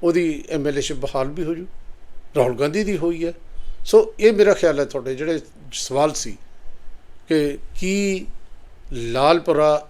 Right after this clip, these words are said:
ਐਮ ਐਲ ਏ ਰਹਿ ਸਕਦਾ ਹੈ? ਉਹਦਾ ਜਵਾਬ ਹਾਂ, ਰਹਿ ਸਕਦਾ ਹੈ। ਕਦੋਂ ਰਹਿ ਸਕਦਾ ਹੈ? ਜਦੋਂ ਉਹਦੀ ਕਨਵਿਕਸ਼ਨ 'ਤੇ ਸਟੇ ਮਿਲੂਗੀ।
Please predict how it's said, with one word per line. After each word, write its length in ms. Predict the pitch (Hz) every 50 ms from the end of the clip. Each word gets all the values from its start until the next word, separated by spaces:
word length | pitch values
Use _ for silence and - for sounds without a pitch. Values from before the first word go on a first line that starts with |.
| -
ਐਮ 240 | 160 143 135 135 135
ਐਲ 140 | 143 131 131
ਏ 120 | 135 127
ਰਹਿ 220 | 113 120 143 175 180
ਸਕਦਾ 360 | - - 185 165 156 151 113
ਹੈ? 60 | 101 - - - - - - - - - - - - - - - - - -
ਉਹਦਾ 180 | 135 120 135 127
ਜਵਾਬ 520 | 104 113 113 131 143 160 185 196 196 190 - - - - - - - - - - - - - - -
ਹਾਂ, 460 | 131 139 143 147 - - 113 104 107
ਰਹਿ 180 | 131 170 196 190
ਸਕਦਾ 360 | - - 127 101 - - -
ਹੈ। 60 | - - - - - - - - - - - - - -
ਕਦੋਂ 280 | 180 175 170 190 202 202
ਰਹਿ 160 | 208 214 202
ਸਕਦਾ 340 | 208 196 190 175 160 175 175
ਹੈ? 60 | 180 - - - - - - - - - - 127 113 104
ਜਦੋਂ 540 | - - 170 180 175 196 196 190 185 185
ਉਹਦੀ 260 | - 160 156 135 160 156
ਕਨਵਿਕਸ਼ਨ 600 | - - 151 131 123 139 139 - - - 135 123
'ਤੇ 180 | - 156 170
ਸਟੇ 320 | 170 - - - 185 175 165
ਮਿਲੂਗੀ। 420 | 139 135 110 98 92 - - -